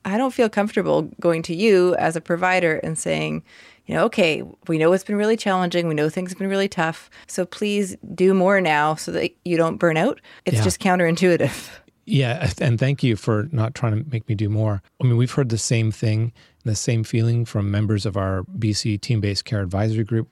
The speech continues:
Speaker 2: when we did our workshop just in December.
Speaker 1: And before that, we also heard it when we went out to talk to providers. "Don't expect us to do more. You know, rather than asking providers to just knuckle down and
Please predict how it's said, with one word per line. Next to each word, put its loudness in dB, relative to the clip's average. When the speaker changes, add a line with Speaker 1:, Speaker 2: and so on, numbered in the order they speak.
Speaker 2:
when 0
we 0
did 0
our 0
workshop -2
just -4
in -2
December. -4
Speaker 1:
And -2
before 2
that, 2
we -2
also 0
heard 0
it -2
when -2
we -4
went 0
out -8
to -18
talk -2
to -8
providers. -4
"Don't 4
expect -2
us -10
to -10
do 0
more. -4
You -8
know, -4
rather 2
than -4
asking -2
providers 2
to -8
just -2
knuckle -2
down 0
and -6